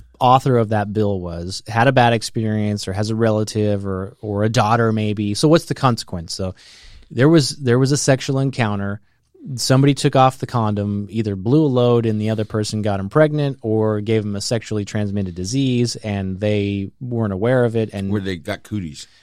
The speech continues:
Speaker 1: They got cooties. So then, <laughs> then, you know, they, the government has to step in because they have to right all wrongs.
Speaker 2: Well, I mean, look, <clears throat> California.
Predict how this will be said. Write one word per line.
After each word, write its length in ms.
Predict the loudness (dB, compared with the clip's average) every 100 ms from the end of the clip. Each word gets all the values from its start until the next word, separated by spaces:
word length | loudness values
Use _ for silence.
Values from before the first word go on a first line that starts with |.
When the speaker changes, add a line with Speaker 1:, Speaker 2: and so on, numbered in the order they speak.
| _
Speaker 1:
They 100 | 2
got 160 | 4
cooties. 320 | 6 4 2 -6 -14 -20 -20 -20 -20 -12
So 260 | 0 6 6
then, 480 | 6 6 6 4 0
<laughs> 80 | -10
then, 600 | -10 -2 4 6 6 4
you 120 | 2 2
know, 180 | 0
they, 460 | 2 4 4 2 -2 -6 -4
the 100 | 4
government 360 | 4 6 2
has 200 | 2 0
to 80 | -2
step 300 | 0 -2 0
in 180 | -2 -2
because 280 | -4 -4 -2
they 100 | -2
have 160 | -2
to 80 | -4
right 240 | -4 -4
all 160 | -4 -6
wrongs. 400 | -6 -10 -12 -6
Speaker 2:
Well, 400 | -2 -2 -2 -4
I 60 | -4
mean, 320 | -4 -4 -8 _ _
look, 320 | -4 -4 -6 -16 _ _
<clears throat> 640 | 2 4 4 0 -6 _
California. 680 | -4 0 0 -4 -10 -10 -12